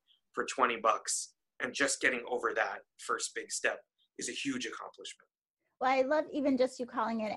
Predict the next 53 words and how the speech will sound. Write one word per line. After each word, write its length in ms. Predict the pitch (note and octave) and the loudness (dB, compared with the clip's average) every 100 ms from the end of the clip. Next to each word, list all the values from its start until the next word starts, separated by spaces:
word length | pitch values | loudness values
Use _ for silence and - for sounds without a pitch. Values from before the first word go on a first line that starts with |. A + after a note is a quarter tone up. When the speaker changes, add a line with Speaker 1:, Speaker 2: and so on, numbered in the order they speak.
| - | 0
Speaker 2:
energetic 480 | A#3 A3 G#3+ G3 F#3+ | 2 2 2 0 0
house. 400 | A#3+ G3 F#3 G#3+ | 2 2 2 0
I 100 | G3+ | 4
wrote 200 | A3 - | 4 6
that 180 | G3 F#3 | 4 4
down. 220 | A#3 G#3+ | 4 4
I 40 | |
was 100 | G#3+ | 2
like, 140 | G#3 - | -2 -4
"Oh, 100 | B3+ | -2
yeah." 380 | D#4 G#4+ D#5+ C5 G3 | 0 0 2 4 6
I 80 | A#3 | 6
mean, 220 | C4 B3 | 6 6
of 140 | C4 | 2
course, 280 | - F4+ G#4 | 2 2 4
that's 200 | C4+ C4 B3+ | 2 2 2
a 40 | |
beautiful 460 | A#3 D4 F4 E4+ B3 | 2 2 2 2 4
way 160 | A3+ | 4
to 100 | A3 | 4
think 280 | A3+ B3 B3 | 2 2 4
of 300 | A3+ A3 A3 - - | 6 6 2 -6 0
the 160 | G#3+ G#3 | 2 4
U 120 | A#3 | 6
R 160 | A3+ A3+ | 6 6
L 140 | A3+ | 6
and 100 | A3 | 2
the 40 | G#3+ | 2
whole 340 | C#4+ C4 G#3+ | 4 6 4
site 460 | - - G#3+ B3+ - | 0 0 2 2 0
itself 560 | A3+ - C4 C5 - G#3+ | -8 -2 2 2 2 2
is 240 | A#3 A3+ G#3 | 4 4 2
your 220 | A3 A3 A3+ | 0 2 0
energetic 440 | A3+ A3 G3 G3 | -2 0 -2 -2
home. 380 | - D#4 F#3+ - - - - _ - | 0 2 2 -2 -14 -20 -20 _ 0
Um, 340 | A#3 G#3+ G#3+ A3+ - - | 2 4 0 -6 -14 -20
seems 600 | - B3 A3 G#3+ - C4+ _ | -4 0 0 0 -6 -20 _
like 120 | G3 G3 | -4 -2
it'd 140 | F#3+ | -2
be 120 | F#3 | 0
obvious, 440 | G#3+ G#3+ F#3 F#3+ - | 2 2 2 -2 0
but 180 | G3 - | 0 4
no. 220 | C4+ F#3+ - - - - | 2 2 -6 -20 -20 -2
So, 640 | - D4 D4+ G4+ E4+ F#4+ - | 6 8 8 8 8 6 2
<laughs> 60 | |
okay, 280 | - F#4+ E4+ - | 4 6 6 6
so 160 | F4 | 4
what 200 | D#4+ E4+ | 6 4
is 160 | G4+ F#4 | 2 -2
number 260 | E4 D4+ D4 - | -2 -2 -4 -6
two 160 | D#4 F#4 | -8 -8
for 160 | G#3+ G3 | -8 -4
us? 480 | - - - - | -2 -4 -8 -16